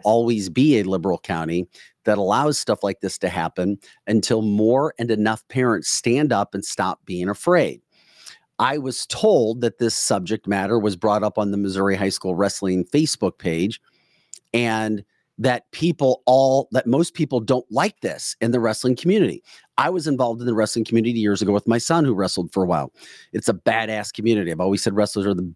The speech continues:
badass athletes. They're the, they're the best. They're the most disciplined, toughest, and the families. Love the families. Stand up and do something. Stop being afraid. I was told by a mom, another mom today from the Kansas City area,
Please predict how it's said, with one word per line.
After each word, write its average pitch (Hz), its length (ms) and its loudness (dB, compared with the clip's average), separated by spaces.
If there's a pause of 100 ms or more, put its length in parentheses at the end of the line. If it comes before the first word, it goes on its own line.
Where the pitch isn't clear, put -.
badass 113 580 -2 (600)
athletes. 120 520 -4
They're 101 100 -4
the, 95 100 -6
they're 107 200 0
the 104 100 -2
best. 101 400 -2
They're 92 100 -10
the 78 160 -14 (380)
most - 200 -4
disciplined, 120 560 0
toughest, - 380 -4
and 101 140 -2
the 92 40 -4
families. 113 540 -2 (320)
Love 107 220 0
the 110 80 -2
families. 98 480 -2 (580)
Stand 190 400 2
up 180 160 2
and 139 100 -2
do 131 160 0
something. 110 380 -2
Stop 120 320 -4
being 117 160 -2
afraid. 107 420 0 (140)
I 127 120 0
was 165 200 -4
told 196 380 0
by 113 100 2
a 113 80 0
mom, 113 420 2
another 151 380 2
mom 92 280 -6
today 85 340 -6 (1200)
from 113 120 4
the 110 60 4
Kansas 127 320 -2
City 165 320 2
area, 85 360 -4